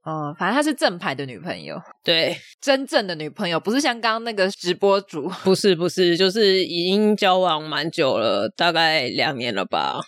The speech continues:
Speaker 1: 哦，是真正的女朋友。
Speaker 2: 对，但是我讲真的，前期对这个小飞没什么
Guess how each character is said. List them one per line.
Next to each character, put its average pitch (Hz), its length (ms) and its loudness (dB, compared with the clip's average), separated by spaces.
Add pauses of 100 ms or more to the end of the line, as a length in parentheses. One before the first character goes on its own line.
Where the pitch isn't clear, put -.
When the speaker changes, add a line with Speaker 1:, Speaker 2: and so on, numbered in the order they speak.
(160)
Speaker 1:
哦， 165 220 -2
是 233 140 -4
真 214 300 -2
正 196 180 0
的 151 80 -2
女 139 140 -6
朋 107 280 -10
友。 90 160 -6 (360)
Speaker 2:
对， 175 240 4
但 262 180 4
是 320 80 4
我 180 220 6 (420)
讲 165 300 -2
真 320 240 2
的， 214 120 2
前 180 440 0
期 175 260 0
对 208 240 4
这 185 300 0
个 165 180 4
小 127 340 0
飞 175 360 2
没 175 280 2
什 190 120 0
么 160 520 2